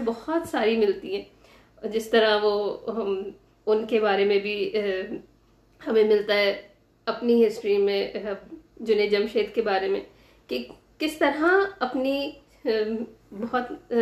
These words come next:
زندگی کا حصہ میوزک کے ساتھ گزارا، لیکن جب پلٹے اور توبہ کی اور پھر اپنے عمل کو سدھار لیا تو بھی اللہ نے کتنی عزت دی اور، آ،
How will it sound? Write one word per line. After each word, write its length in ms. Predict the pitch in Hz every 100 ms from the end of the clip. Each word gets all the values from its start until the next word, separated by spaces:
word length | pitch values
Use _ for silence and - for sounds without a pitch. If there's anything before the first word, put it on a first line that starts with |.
| 196
زندگی 360 | 208 208 220 233
کا 160 | 226
حصہ 280 | 233 202 - 208 - - _ _ -
میوزک 480 | 254 240 233 269 -
کے 60 | 269
ساتھ 300 | 269 208 196
گزارا، 320 | 202 180 - - _ _ _
لیکن 280 | - 202 285
جب 120 | 320 320
پلٹے 480 | 262 214 208 202 196
اور 200 | - 247 -
توبہ 280 | 240 214 226 -
کی 220 | 202 226 - _ _ _
اور 140 | 262 262
پھر 120 | 330 339
اپنے 220 | 320 294
عمل 220 | 247 254 254
کو 80 | 294
سدھار 400 | - 226 233 208
لیا 240 | 202 214 214 - _ _
تو 200 | - 226
بھی 140 | 226 311
اللہ 220 | 330 339
نے 100 | 339 349
کتنی 280 | 339 349 330
عزت 380 | 294 294 294
دی 100 | 277 294 - _ _ _ _
اور، 220 | 254 285 294 269 254 -
آ، 120 | 285